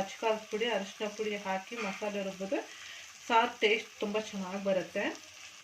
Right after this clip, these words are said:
So ಇದು ಬೆಳಿಗ್ಗೆನೇ ನೆನೆಸಿದ್ದೀನಿ, ಯಾಕಂತಂದರೆ ಇದನ್ನು ರಾಜ್ಮಾನು ಅಂತಾರೆ, ಮತ್ತು ಹಣ್ಣುಳ್ಳಿಕಾಯಿ ಒಣಗಿರೋದು ಬೀಜನೂ ಅಂತಾರೆ. ಇದನ್ನು ಹಾಗೆ ಮಾಡಿದ್ರೆ ಬೇಗನೆ ಬೇಯಲ್ಲ ಫ್ರೆಂಡ್ಸ್, ಬೇಯೋದು ತುಂಬ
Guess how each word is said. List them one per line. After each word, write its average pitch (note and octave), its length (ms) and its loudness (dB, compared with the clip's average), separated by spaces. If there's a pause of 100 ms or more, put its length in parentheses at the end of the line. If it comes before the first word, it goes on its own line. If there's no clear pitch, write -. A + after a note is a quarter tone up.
(1080)
So A3+ 140 10
ಇದು A3 140 8
ಬೆಳಿಗ್ಗೆನೇ G3+ 640 6
ನೆನೆಸಿದ್ದೀನಿ, G#3+ 580 4
ಯಾಕಂತಂದರೆ G#3+ 760 4 (440)
ಇದನ್ನು A#3 320 6
ರಾಜ್ಮಾನು A3+ 600 6
ಅಂತಾರೆ, A3 400 4
ಮತ್ತು G#3+ 280 4 (120)
ಹಣ್ಣುಳ್ಳಿಕಾಯಿ G#3 920 4
ಒಣಗಿರೋದು G3+ 720 2
ಬೀಜನೂ G3+ 500 4
ಅಂತಾರೆ. G3 380 4 (680)
ಇದನ್ನು C4 440 8
ಹಾಗೆ A#3+ 360 4
ಮಾಡಿದ್ರೆ C4 360 4
ಬೇಗನೆ B3+ 500 6
ಬೇಯಲ್ಲ A3 440 2
ಫ್ರೆಂಡ್ಸ್, A3+ 400 -2 (160)
ಬೇಯೋದು A#3+ 320 6
ತುಂಬ A3 320 -2